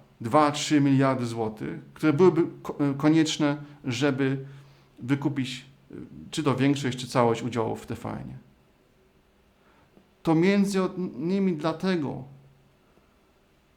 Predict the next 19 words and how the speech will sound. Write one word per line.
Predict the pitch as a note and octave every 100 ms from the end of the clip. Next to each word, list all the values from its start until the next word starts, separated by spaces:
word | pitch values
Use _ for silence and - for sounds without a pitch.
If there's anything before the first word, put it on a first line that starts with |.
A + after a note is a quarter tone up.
| _
narzucano | A#2+ D3+ D#3+ E3+ - F#3 F#3
naszej | D#3 D#3 D3+ D3 C3+ C3+ - - - _ _
klasie | - D#3 F3 E3+
politycznej | D3 C#3 C3+ - A#2+
to | C#3
myślenie: | C#3+ D3 D#3+ D3 C#3+ C#3+ C#3+ - - -
„Rozwijajcie | D#3+ E3+ G3 G#3+ G#3+ G#3+
małe | A3 G#3+
i | G3+
średnie | G#3 G3+ G3+
firmy. | G3+ F#3+ G#2+ G2+ - - - _ _ -
Rozwijajcie | E3 F3 G#3 G3+ G3
małe | G#3 G3+
i |
średnie | G3 F#3+ F#3
firmy, | F3 A#3 A3+
które | G#3+ G3+ G3+ G3 - -
w |
nawiasie | D#3 F3 F#3+ F#3+ F3+